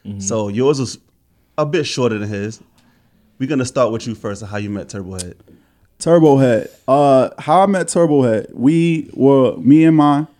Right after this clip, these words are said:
Speaker 3: colleagues, we were at a establishment downtown. And <laughs> we were at an establishment downtown having a good old time. This is before, like, those days where these kids will never know. It was like,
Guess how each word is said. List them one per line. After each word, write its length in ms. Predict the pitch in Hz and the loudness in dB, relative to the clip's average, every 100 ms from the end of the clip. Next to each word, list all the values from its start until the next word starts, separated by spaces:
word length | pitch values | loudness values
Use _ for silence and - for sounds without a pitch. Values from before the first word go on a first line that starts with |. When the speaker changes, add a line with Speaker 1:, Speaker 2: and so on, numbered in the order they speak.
| _ _ - | _ _ -4
Speaker 3:
colleagues, 560 | 135 117 120 131 - 120 | -2 0 0 -4 -6 -8
we 160 | 117 | -4
were 200 | 113 104 | -2 -2
at 240 | 110 107 104 | -4 -8 -8
a 160 | 101 - _ _ - | -10 -14 _ _ -20
establishment 760 | - - 117 107 110 117 107 107 | -14 -6 -4 -4 -4 -2 0 0
downtown. 580 | 110 107 - 117 113 131 _ _ _ - _ - - | 2 0 0 -4 -4 -8 _ _ _ -20 _ -18 -6
And 520 | 120 117 113 107 - - - _ _ 117 | -2 0 0 0 -2 -10 -20 _ _ -14
<laughs> 180 | - | -4
we 760 | 156 - - _ _ - - 190 | -2 -2 -10 _ _ -12 0 4
were 80 | 180 | 6
at 180 | 156 147 | 6 4
an 40 | |
establishment 720 | 139 - 151 147 139 143 139 | 2 2 4 4 4 4 4
downtown 640 | 131 139 135 - 139 135 135 | 4 2 2 0 0 2 0
having 200 | 127 127 | 0 0
a 60 | 117 | 0
good 180 | 117 | 0
old 180 | 120 117 | 2 0
time. 420 | - 120 120 120 113 _ - | -2 -4 -2 -4 -6 _ -6
This 160 | 147 | -4
is 60 | 147 | 0
before, 600 | 139 139 147 143 139 131 | 0 0 2 4 6 4
like, 560 | 127 123 120 117 _ | 2 2 0 -4 _
those 360 | 117 113 113 107 | -4 0 -2 -4
days 540 | 101 123 123 123 110 | -4 0 2 2 0
where 500 | 107 113 110 104 107 - _ _ _ _ _ _ _ _ | -2 -2 -2 -2 -8 -16 _ _ _ _ _ _ _ _
these 200 | 139 147 | -8 -6
kids 200 | - 151 | -2 0
will 100 | 117 | 2
never 200 | 117 113 | 2 2
know. 280 | 110 107 101 | 0 -2 -6
It 40 | 110 | -8
was 160 | 110 | -10
like, 320 | 123 - - | -12 -14 -20